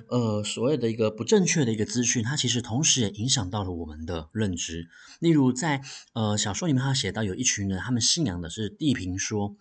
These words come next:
也就是，呃，地球是平的，并不是一个圆形的。我们所看到的这一些月亮啊、星星、太阳，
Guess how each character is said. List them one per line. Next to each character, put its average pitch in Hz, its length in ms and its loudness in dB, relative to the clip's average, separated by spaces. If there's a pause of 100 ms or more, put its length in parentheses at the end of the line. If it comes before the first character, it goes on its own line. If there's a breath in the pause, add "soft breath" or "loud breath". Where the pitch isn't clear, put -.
也 101 100 -10
就 - 40 -4
是， 139 300 0 (300 loud breath)
呃， 92 220 0
地 - 180 -2
球 95 200 0
是 - 120 -4
平 82 420 -10
的， 90 220 0
并 143 200 0
不 113 60 2
是 - 180 0
一 107 80 2
个 92 120 -2
圆 87 280 -4
形 82 320 -2
的。 85 160 -6 (280 loud breath)
我 107 80 2
们 170 100 4
所 147 100 -4
看 143 220 -2
到 139 200 2
的 117 40 0
这 120 140 0
一 127 80 2
些 123 400 0
月 123 240 2
亮 110 260 0
啊、 87 80 -6
星 123 220 -4
星、 127 120 2
太 131 220 -4
阳， 95 240 -2